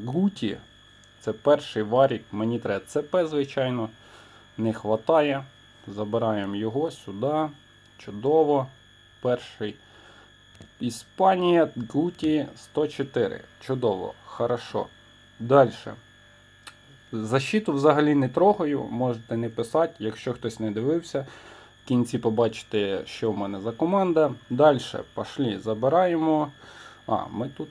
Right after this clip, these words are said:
проскіпаємо поки що. Йдемо сюди.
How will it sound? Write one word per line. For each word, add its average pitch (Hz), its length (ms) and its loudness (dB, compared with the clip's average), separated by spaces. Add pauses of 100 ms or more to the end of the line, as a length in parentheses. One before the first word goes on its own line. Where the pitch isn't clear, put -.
(100)
проскіпаємо 139 960 -6
поки 185 300 -10
що. 185 240 -10 (1400)
Йдемо 117 380 -4
сюди. 139 420 -2